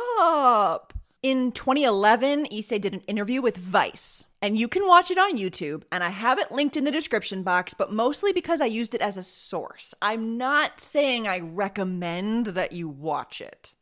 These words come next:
But it has, like, nineteen million views. He tells his life story, and he tells all about the murder in his own words, and it's, it's very disturbing. It's very graphic. They show the crime scene photos, and he describes the crime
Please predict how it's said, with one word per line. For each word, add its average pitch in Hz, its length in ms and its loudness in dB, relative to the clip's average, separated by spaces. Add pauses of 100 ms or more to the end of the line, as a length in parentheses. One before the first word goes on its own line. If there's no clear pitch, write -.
But 403 100 4
it 392 80 2
has, 330 220 0
like, - 240 -2
nineteen 254 720 -2
million 226 360 0
views. 180 840 -2
He 202 180 -6
tells 214 380 -2
his 180 180 -6
life 180 320 0
story, 190 880 -2
and 269 80 -2
he 269 120 0
tells 226 240 2
all 233 260 2
about 190 560 4
the 202 160 -2
murder 180 400 2
in 196 140 -2
his 190 160 -10
own 175 300 -4
words, 151 560 -6
and 165 260 -6
it's, - 320 -10 (180)
it's 202 220 -6
very 226 420 2
disturbing. 180 600 -4
It's - 180 -10
very 202 380 2
graphic. 165 580 0
They 180 160 -6
show 214 340 4
the 240 120 2
crime 160 320 -4
scene 156 260 -8
photos, 156 920 -6
and 269 120 2
he 370 100 0
describes 269 840 0
the 202 100 -2
crime 156 580 -2